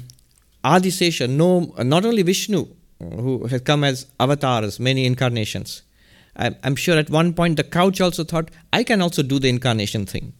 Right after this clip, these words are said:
So he came as incarnation. Uh, so he incarnated Adisesha, the cosmic serpent, incarnated, do you know, as?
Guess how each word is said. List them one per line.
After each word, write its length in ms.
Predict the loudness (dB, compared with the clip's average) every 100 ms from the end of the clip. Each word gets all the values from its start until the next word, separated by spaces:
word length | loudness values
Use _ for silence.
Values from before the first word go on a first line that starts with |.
| _ _ -20 _ -20 -20 -20 -10
So 140 | 0 4
he 200 | 6 6
came 280 | 6 4
as 100 | 2
incarnation. 640 | 0 -2 -4 -6 -12 -14 -20 _ _ _ _ _ _ -12
Uh, 220 | -10 -10
so 180 | -10 -6
he 300 | 0 0 2
incarnated 720 | 0 2 0 0 -2 -2 -6 -8 _ _ -2
Adisesha, 640 | 2 4 2 0 -6 -6
the 80 | -8
cosmic 360 | -6 -6 -6 -6
serpent, 400 | -6 -6 -10 -8
incarnated, 540 | -6 -4 -4 -4 -6
do 80 | -6
you 60 | -4
know, 140 | -4
as? 340 | -2 -4 -6